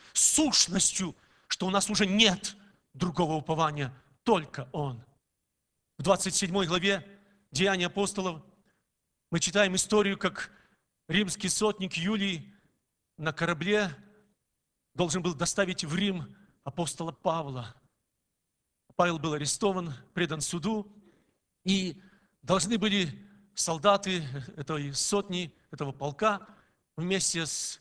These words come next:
офицером доставить Павла.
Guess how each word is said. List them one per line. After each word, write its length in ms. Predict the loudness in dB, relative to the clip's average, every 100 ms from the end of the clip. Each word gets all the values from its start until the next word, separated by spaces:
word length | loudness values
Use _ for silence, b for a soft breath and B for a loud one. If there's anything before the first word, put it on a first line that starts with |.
| _ -12
офицером 600 | -6 -2 0 0 -2 -6 -20 _ _ _ -20 _ _ -4
доставить 800 | -2 0 2 0 0 -4 -8 _ _ -4
Павла. 480 | -4 -4 -10 -16